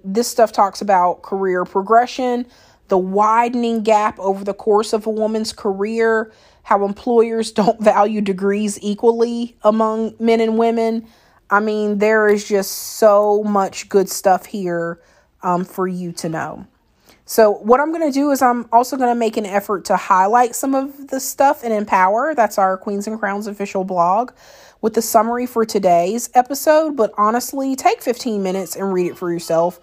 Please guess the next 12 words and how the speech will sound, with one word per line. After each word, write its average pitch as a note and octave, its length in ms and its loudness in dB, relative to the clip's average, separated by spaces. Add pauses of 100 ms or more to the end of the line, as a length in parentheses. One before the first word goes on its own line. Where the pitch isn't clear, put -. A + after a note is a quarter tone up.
(360)
and F#3+ 140 -2
be F#3+ 120 -2
enlightened, F3 640 -4 (160)
okay? F#3 460 2
Be G3 180 -2
encouraged. E3+ 640 -4 (580)
We C#4+ 400 2
have A#3 360 0
the A#3+ 80 0
power F#3 520 2
and F#3+ 200 -6
can G#3 180 -6